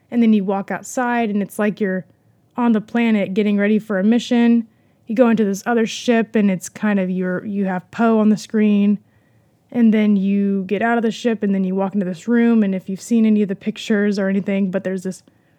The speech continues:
room of just lines of stormtroopers that are just, like, slightly moving, so it kinda looks like they're alive, and it's really, really visually stunning, visually amazing, and it's like you're on a First Order ship.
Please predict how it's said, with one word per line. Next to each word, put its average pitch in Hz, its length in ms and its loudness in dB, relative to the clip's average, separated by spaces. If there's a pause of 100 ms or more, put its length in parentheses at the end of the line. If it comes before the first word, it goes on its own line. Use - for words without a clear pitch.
(240)
room 254 300 6
of 214 80 2
just - 260 -6
lines 208 400 0
of 185 80 -6
stormtroopers 208 1080 0
that 190 120 -2
are 180 80 -2
just, 180 180 -14
like, 180 240 -6 (360)
slightly 196 440 -4
moving, 190 400 -2
so 196 140 -6
it 196 60 -12
kinda 190 200 -4
looks 190 160 -8
like 190 140 -4
they're 180 140 -4
alive, 190 640 0
and 190 100 -2
it's 180 260 -10
really, 233 500 2
really 208 460 2 (360)
visually 214 420 4
stunning, 196 460 -2
visually 208 320 2
amazing, 185 420 0
and 185 100 -2
it's - 100 -8
like 220 180 0
you're 202 140 0
on 196 140 2
a 185 280 -2 (400)
First - 260 0
Order 190 240 -2
ship. - 380 -2